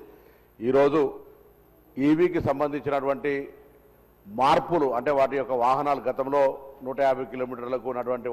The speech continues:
వాహనాల సంఖ్య, ఏ ఛార్జింగ్ ఉండేనో, ఇప్పుడు ఫైవ్ హండ్రెడ్ కిలోమీటర్స్ దాకా కూడా ఛార్జ్ అయ్యేటువంటి బ్యాటరీ కెపాసిటీ వచ్చింది. దాని మీద ఇంకా కూడా, ఆ,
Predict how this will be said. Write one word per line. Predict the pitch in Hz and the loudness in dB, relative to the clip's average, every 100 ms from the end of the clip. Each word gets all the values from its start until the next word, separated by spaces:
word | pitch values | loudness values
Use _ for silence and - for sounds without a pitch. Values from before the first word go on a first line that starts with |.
| 117 | 0
వాహనాల | 120 127 131 127 - | 0 -2 -4 -4 -6
సంఖ్య, | 113 110 - _ _ _ _ 123 | -10 -10 -20 _ _ _ _ -4
ఏ | 127 123 | -4 2
ఛార్జింగ్ | 127 135 143 135 | 2 2 -2 -6
ఉండేనో, | 127 131 131 196 - - - _ _ - | -4 -2 -2 -4 -8 -20 -20 _ _ -18
ఇప్పుడు | - 160 - | -8 -8 2
ఫైవ్ | 139 165 | 6 6
హండ్రెడ్ | 170 170 165 | 6 2 2
కిలోమీటర్స్ | 156 151 147 147 120 | -4 -4 -6 -8 -2
దాకా | 135 135 131 | -2 -2 -2
కూడా | 143 139 | -2 0
ఛార్జ్ | 135 135 123 | 0 0 0
అయ్యేటువంటి | 135 127 127 120 120 | 0 0 -4 -4 -2
బ్యాటరీ | 131 127 147 - | -2 -2 -10 -8
కెపాసిటీ | 127 147 143 120 | -4 -2 -2 -6
వచ్చింది. | 117 120 123 160 - _ _ _ _ - | -10 -10 -10 -12 -14 _ _ _ _ -10
దాని | 117 131 | -8 -6
మీద | 135 127 | -4 -6
ఇంకా | 131 156 139 | -6 -4 0
కూడా, | 143 156 139 - - - - - | 4 4 4 -2 -18 -20 -20 -20
ఆ, | - | -10